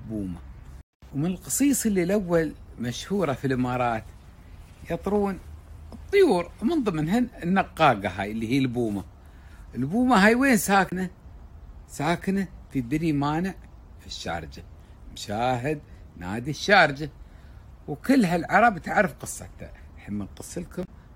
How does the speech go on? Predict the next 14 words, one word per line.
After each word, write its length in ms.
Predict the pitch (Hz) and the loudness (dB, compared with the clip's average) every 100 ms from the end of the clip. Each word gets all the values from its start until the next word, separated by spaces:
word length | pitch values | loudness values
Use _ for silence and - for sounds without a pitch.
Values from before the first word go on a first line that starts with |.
| - | -12
قصة 400 | 156 - - 165 - - - - - | -10 -6 -6 -6 -8 -20 -20 -18 -12
البومة 520 | 104 123 143 160 143 - - - | -8 -4 -2 -2 -4 -8 -20 -12
اللي 140 | 110 | -10
ساكنة 400 | 107 - 139 135 | -8 -6 -4 -4
في 140 | 131 - | -8 -6
وين؟ 340 | 123 131 139 - - - | -4 -2 -2 -6 -18 -16
في 60 | - | -14
بري 280 | 92 101 95 | -8 -6 -6
مانع. 320 | 90 85 80 - - - _ _ - - - | -8 -12 -16 -18 -20 -20 _ _ -20 -20 -16
فبري 400 | - 92 156 254 | -14 -4 2 4
مانع 320 | 247 196 160 | 6 6 4
هذا 280 | 120 160 139 | 2 0 2
الله 140 | 139 | 0
يحفظكم 640 | 120 - 127 147 - 147 | -2 -4 -8 -10 -4 -4